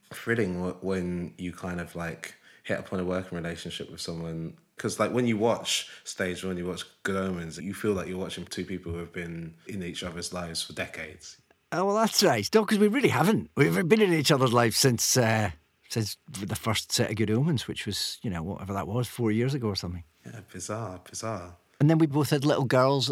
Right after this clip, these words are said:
Speaker 2: like, within weeks of each other, and so it w-, there's been a lot that's kind of kept us very kind of bonded, I suppose.
Speaker 1: Yeah.
Speaker 2: And then there was something about having Stage to do during lockdown that, that became very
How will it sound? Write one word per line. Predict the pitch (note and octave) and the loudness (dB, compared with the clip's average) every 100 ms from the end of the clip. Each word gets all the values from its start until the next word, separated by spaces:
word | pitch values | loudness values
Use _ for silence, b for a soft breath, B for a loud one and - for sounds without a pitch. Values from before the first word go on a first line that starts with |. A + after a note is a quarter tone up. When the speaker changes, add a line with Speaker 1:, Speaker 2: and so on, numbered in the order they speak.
| - | -2
Speaker 2:
like, | C3+ B2 | -2 0
within | A#2+ A#2 | 2 4
weeks | A2+ A2+ - | 4 0 0
of | A2+ | 0
each | - | 2
other, | A#2 A2 | 2 4
and | A2+ A2 | 4 2
so | - A#2+ | 2 2
it | A2 | 2
w-, | C3+ C3 - | 0 -2 0
there's | B2+ | -2
been | G#2 B2+ | 2 4
a | |
lot | B2 C3 B2 G#2 | 6 6 4 2
that's | F2 - | -4 0
kind | G#2+ | 0
of | F#2 | -2
kept | - A#2 - | -2 -4 -2
us | F#2 - - _ _ _ - | -8 -6 -10 _ _ _ -2
very | A2+ G2+ F#2 | 0 2 0
kind | G#2 G2 | 0 0
of | F2 - | -2 0
bonded, | A2+ A2+ G2+ E2+ | 4 4 2 -2
I | D2 | -8
suppose. | - - E2 D#2+ - | -12 -10 -10 -8 -6
Speaker 1:
Yeah. | F2+ F#2+ F2+ E2+ _ _ _ _ - | -4 -4 -6 -10 _ _ _ _ 0
Speaker 2:
And | D3 | 2
then | G3 G3+ | 4 4
there | |
was | E3 | 2
something | F#3+ F#3+ F3 | 4 4 4
about | C#3+ D3 B2+ | 6 6 6
having | A#2 B2+ B2 A2 | 4 4 4 2
Stage | - C3 A2+ | 4 2 2
to | - | 0
do | A2+ | 2
during | A2 G#2+ G#2 | 4 4 4
lockdown | G#2+ G#2 F2 E2+ | 2 -2 -4 -2
that, | G2 | 0
that | A#2+ | -2
became | A#2 - A2 | -2 0 2
very | G2+ G#2+ G2+ F#2+ F2+ | 2 0 0 -2 -6